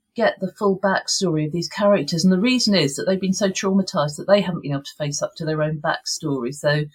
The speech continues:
there's this element of mystery, and it's only really at the end when they're beginning to come to terms with their own, with what happened to them back in Aleppo, that they can actually begin to get better and move on. So Afra, the artist who's lost her sight,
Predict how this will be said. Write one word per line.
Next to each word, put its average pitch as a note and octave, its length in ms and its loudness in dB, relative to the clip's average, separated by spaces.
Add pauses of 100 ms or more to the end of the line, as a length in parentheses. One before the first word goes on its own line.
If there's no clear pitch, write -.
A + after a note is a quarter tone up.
(260)
there's G3 160 0
this - 140 -2
element G3+ 400 4
of D#3 100 -8
mystery, D#3 520 0
and D3 80 -2
it's - 100 -8
only C#4 220 2
really A3+ 420 0
at G3+ 180 2
the G3 160 2
end C#3 340 0
when E3+ 180 0
they're E3+ 120 0
beginning F3 300 -4
to - 160 -14
come F3+ 140 0
to - 120 -10
terms D#3+ 380 -2
with D3+ 100 -8
their D3+ 200 0
own, D3+ 300 0 (460)
with F3 120 -12
what E3+ 180 -2
happened D3+ 320 0
to - 80 -8
them D3 140 -4
back D3 240 -6
in D3+ 100 -4
Aleppo, D3 640 -4 (420)
that F3+ 160 0
they F#3+ 140 4
can G#3 180 0
actually G3+ 420 0
begin F#3+ 420 2
to G3 120 -2
get F#3+ 240 2
better F#3+ 400 2
and E3+ 140 0
move E3 260 -2
on. D3 320 2
So D3+ 520 0 (380)
Afra, F3 460 2
the D3 160 2
artist E3 560 0
who's C#3+ 160 0
lost E3 360 2
her D#3 100 2
sight, C3+ 640 0